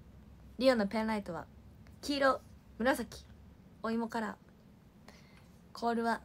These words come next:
リオツンです。よろしくお願いします。そして、あの、お話し会の決済ミッションがですね、明日まで、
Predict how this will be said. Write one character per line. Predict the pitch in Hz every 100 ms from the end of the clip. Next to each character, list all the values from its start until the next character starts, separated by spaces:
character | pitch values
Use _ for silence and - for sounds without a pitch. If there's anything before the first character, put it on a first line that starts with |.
| - - - - - -
リ | 247
オ |
ツ | 240 -
ン | 180 175 - - - - - - - -
で | 226 226
す。 | - - - - - - - - - - - - - - -
よ | 226
ろ | 240
し | -
く | - 233 214 - - - -
お | 220
願 | 220 220 220
い |
し | 220 -
ま | 220 214
す。 | 220 - - - - - - - - - - - - - - - - - - - - - - - - -
そ | 247
し | 226
て、 | 262 254 - - -
あ | 233
の、 | 233 233 233 220 -
お |
話 | 269 285 330 320
し |
会 | 254 233
の | 214 196 180 - - - - - - - - - -
決 | 240 226
済 | 294 311
ミ | 311
ッ | 339
シ | -
ョ | 226
ン | 196
が | 185
で | 196
す | 196
ね、 | 185 180 170 - - - - - -
明 | 226 -
日 | 302
ま | 285
で、 | 202 190